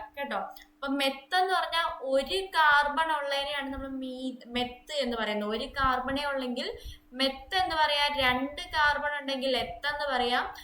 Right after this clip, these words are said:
മൂന്ന് കാർബൺ ഉണ്ടെങ്കിൽ നമുക്ക് എന്തെന്ന് പറയാം? പ്രൊപ്പ് എന്ന് പറയാം. നാലെണ്ണം ഉണ്ടെങ്കിൽ എന്തെന്ന് പറയാം? ബ്യൂട്ട് എന്ന് പറയാം. അഞ്ചെണ്ണത്തിനെയാണെങ്കിലോ? അഞ്ചാണെങ്കിൽ പെന്റ്, ആറാണെങ്കിൽ ഹെക്സ്, ആറാണെങ്കിൽ ഹെക്സ്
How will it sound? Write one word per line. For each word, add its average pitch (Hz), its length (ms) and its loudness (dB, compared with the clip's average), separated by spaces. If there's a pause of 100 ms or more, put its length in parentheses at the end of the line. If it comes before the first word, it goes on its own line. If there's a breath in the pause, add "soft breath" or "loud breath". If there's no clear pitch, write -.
(320 loud breath)
മൂന്ന് 349 360 -8 (160)
കാർബൺ 320 500 6
ഉണ്ടെങ്കിൽ 311 340 -6
നമുക്ക് 294 300 -6
എന്തെന്ന് 285 260 -4
പറയാം? 269 260 0 (100)
പ്രൊപ്പ് - 460 -4
എന്ന് 285 140 -6
പറയാം. 262 380 -2
നാലെണ്ണം 262 680 0
ഉണ്ടെങ്കിൽ 247 380 -2
എന്തെന്ന് 240 240 -4
പറയാം? 220 360 -2 (480 loud breath)
ബ്യൂട്ട് 277 400 0
എന്ന് 302 220 -4
പറയാം. 233 260 2 (260)
അഞ്ചെണ്ണത്തിനെയാണെങ്കിലോ? 269 1200 0 (480 loud breath)
അഞ്ചാണെങ്കിൽ 269 840 2 (540)
പെന്റ്, 240 540 2 (220)
ആറാണെങ്കിൽ 277 920 2 (160)
ഹെക്സ്, 277 460 -4 (280)
ആറാണെങ്കിൽ 269 800 0 (680 soft breath)
ഹെക്സ് 262 540 -2